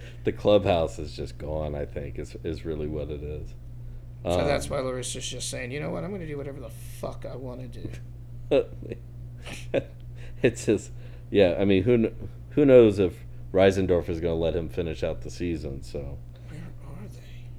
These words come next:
Speaker 2: they?
Speaker 1: Um, but, I, I mean, apparently, I guess
Speaker 2: Wow, no, now they're in third place. Wow.
Speaker 1: everybody was waiting for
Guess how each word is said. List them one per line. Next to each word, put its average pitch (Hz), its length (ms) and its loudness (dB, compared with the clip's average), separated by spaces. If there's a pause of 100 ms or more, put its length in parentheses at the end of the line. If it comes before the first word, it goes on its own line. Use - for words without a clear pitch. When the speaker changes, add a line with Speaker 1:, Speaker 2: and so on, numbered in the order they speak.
(140)
Speaker 2:
they? 90 80 2
Speaker 1:
Um, 78 540 2 (800)
but, 110 120 10
I, 117 300 6
I 117 40 6
mean, 113 180 6
apparently, 120 760 8
I 95 140 4
guess 113 420 8 (360)
Speaker 2:
Wow, 135 280 0
no, 123 220 -2
now 131 180 -2
they're 131 160 -4
in 123 80 -10
third 123 380 -6
place. 131 440 -6
Wow. 127 300 -8 (180)
Speaker 1:
everybody 110 480 12
was 98 240 6
waiting 95 380 6
for 87 640 4